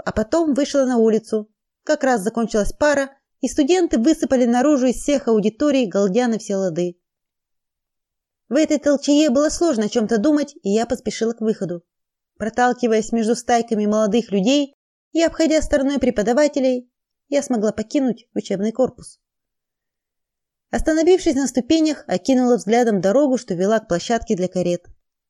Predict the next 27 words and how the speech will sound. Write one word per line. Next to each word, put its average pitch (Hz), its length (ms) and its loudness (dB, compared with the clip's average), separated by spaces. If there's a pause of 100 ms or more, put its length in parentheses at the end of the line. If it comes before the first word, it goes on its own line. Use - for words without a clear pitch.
И - 100 -8
тут - 420 -2 (140)
внезапно 208 560 -2
дернулась, 226 640 0 (320)
почувствовав 294 600 0
напряженное 247 580 0
дыхание 233 480 0
у - 20 -4
себя 247 300 0
за 226 100 -2
спиной. 240 500 -2 (760)
Я 285 160 2
вжала 285 340 4
плечи, 311 480 2
понимая, 247 640 0
кто 254 560 -2
бы 226 100 2
это 208 260 0
мог 190 280 -4
быть. 226 400 -2 (720)
И 359 100 0
не 339 140 2
ошиблась. 226 640 -4 (1120)
"Что 381 320 0
вы 285 80 4
здесь 254 260 2
делаете?" 190 580 0